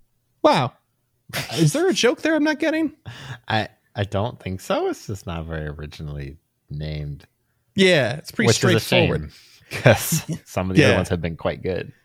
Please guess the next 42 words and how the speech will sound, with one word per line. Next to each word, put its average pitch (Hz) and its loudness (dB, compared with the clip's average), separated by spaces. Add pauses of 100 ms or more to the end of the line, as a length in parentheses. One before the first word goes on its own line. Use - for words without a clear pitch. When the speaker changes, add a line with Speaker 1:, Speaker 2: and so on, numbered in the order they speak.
(260)
Speaker 1:
That's 175 2
true. 175 0
Uh, 156 0
the 147 2
Great 151 0
Ghastly 131 2
was 113 0
my 110 2
favorite 113 0
one. 104 -2
Speaker 2:
Yeah, 73 -6 (240)
uh-huh, 80 -6 (100)
hundred 85 -6
percent. 98 -4
Speaker 1:
Yeah, 143 -4
that 117 -2
was, - -6 (100)
that 123 2
was 113 0
a - -6
good 117 -2
one. 107 -2 (260)
Um, 143 2
and 147 2
Elekid 208 2
will 185 2
be 180 0
hatching 165 2
from 139 2
two 160 0
kilometer 131 0
eggs. - -4
So, 113 0
uh, 107 2
there's 123 0
a 135 0
reason 156 2
to 135 4
hatch 151 -2
two 143 0
K 131 0
eggs. 127 -4